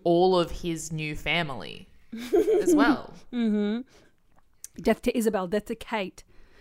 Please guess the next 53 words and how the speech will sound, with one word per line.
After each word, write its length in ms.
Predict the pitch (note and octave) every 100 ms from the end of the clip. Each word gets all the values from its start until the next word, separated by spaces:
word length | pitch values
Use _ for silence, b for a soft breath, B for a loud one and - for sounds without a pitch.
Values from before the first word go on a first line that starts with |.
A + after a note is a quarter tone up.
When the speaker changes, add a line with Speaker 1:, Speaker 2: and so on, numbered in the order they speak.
| b
Speaker 2:
but 100 | -
most 180 | A3 G#3
importantly, 340 | A3+ G#3+ G3+ F#3+
death 200 | E3+ -
to 80 | F#3+
Tom. 300 | - - E3+ _ - _
Speaker 1:
Death 300 | - G3 - - - - - - - _ -
to 100 | E3
Tom. 380 | - C#3 C#3 D#3
Speaker 2:
To 100 | C#4
all 300 | B3+ F#3+ E3
of 140 | D#3+
them. 220 | F3+ D#3+ - _ b b b b b -
Next, 420 | D4 E4+ - - _
Spencer 480 | - - C#4+ D#4 G4
sees 340 | - D#4 D4+
Jason 460 | - A#3+ A#3 C4+ B3
landscaping 640 | G#3+ G3+ G#3 - G#3 A3
with 160 | G#3 G3+
a 60 | G#3
worker 360 | G3+ G3+ G3
and 200 | G3 G3
yells 280 | F#3 F3+ G3
at 40 | G#3
the 60 |
worker 240 | F#3 F#3 G3
to 140 | G3
not 160 | G3 F#3
go 80 | F#3+
in 200 | F#3 F3
the 60 |
house, 380 | E3+ - F3 F3
in, 80 | G3
like, 160 | F3
this, 120 | - -
like, 200 | E3+ -
shed 400 | - - G3 F3+
in 80 | F3
the 60 |
back 160 | F3 F3
of 80 | F3
the 40 |
house, 120 | F#3
and, 80 | F#3+
like, 160 | F3+ G#3
"What's 160 | D4+
in 60 | G4
the 60 |
shed? 340 | - C#4+ B3 - - -
What's 140 | B3+ D4
in 60 |
that 160 | D4 A#3
shed?" 320 | - C4 -